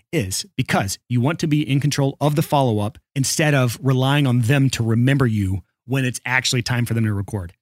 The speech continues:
You wanna show up in their inbox, and that is a huge part of it. So setting up a quote-based business is the third part of an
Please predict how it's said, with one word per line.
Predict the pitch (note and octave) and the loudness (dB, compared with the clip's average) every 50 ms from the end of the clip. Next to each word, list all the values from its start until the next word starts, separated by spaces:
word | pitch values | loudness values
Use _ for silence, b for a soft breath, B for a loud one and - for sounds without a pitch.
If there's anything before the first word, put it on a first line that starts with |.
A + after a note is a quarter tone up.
| _ _ | _ _
You | - A#2+ C#3+ | -2 0 2
wanna | D3+ D3 D3+ | 2 2 2
show | - - C#3 | 2 2 2
up | B2+ A#2+ | 2 2
in | A#2 | 0
their | A2+ G#2+ G#2 | 0 0 0
inbox, | G#2+ G2+ G#2 G#2+ G#2 - | -2 -2 -4 -6 -8 -8
and | - G#2 | -8 -8
that | G2+ G#2 G#2 | -8 -8 -8
is | G2 F2+ | -10 -10
a | - | -12
huge | - - - D3+ B2+ A2+ - | -10 -6 -4 -4 -4 -4 -6
part | - A2 G2+ F#2+ | -10 -12 -12 -12
of | F2 G2 | -14 -14
it. | - | -12
So | - G#2+ | -10 -8
setting | G2+ - - D#3 E3 E3 | -6 -6 -4 -2 -2 -2
up | D#3+ D#3+ D#3+ _ _ _ _ _ | -2 -2 -4 _ _ _ _ _
a | - - | -18 -10
quote-based | - C#3 D3+ D3 - C#3 C3+ - - | -6 -6 -6 -4 -4 -4 -6 -4 -4
business | C#3+ C#3+ B2+ D3+ C#3+ - | -4 -4 -4 -4 -4 -4
is | A#2+ G#2 | -6 -8
the | G#2+ G#2 | -8 -10
third | - - - D#3+ D#3 D#3+ - | -8 -4 0 0 2 0 0
part | - - D3+ D#3 - - - _ _ _ _ _ _ - | 0 0 0 0 0 -2 -6 _ _ _ _ _ _ -2
of | B2+ B2+ A#2 | 0 2 2
an | B2 A#2+ A#2+ | 2 2 0